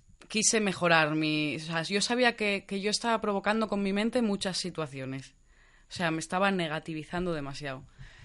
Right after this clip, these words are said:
Entonces, cuando me surgió lo del curso de,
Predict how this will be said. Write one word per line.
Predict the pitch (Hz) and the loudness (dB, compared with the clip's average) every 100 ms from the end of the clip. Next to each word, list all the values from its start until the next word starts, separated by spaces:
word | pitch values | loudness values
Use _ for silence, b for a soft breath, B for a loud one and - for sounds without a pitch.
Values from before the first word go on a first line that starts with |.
| B 190 | B -8
Entonces, | 180 196 190 | 0 0 0
cuando | - 180 175 175 165 165 165 165 160 160 | -2 0 0 0 0 0 0 0 -2 -4
me | 160 160 | -6 -6
surgió | - 160 - 208 | -8 -8 -4 0
lo | 233 | 0
del | 233 | 0
curso | 240 - 175 | -4 -4 -4
de, | 160 156 147 131 | -2 -2 -4 -8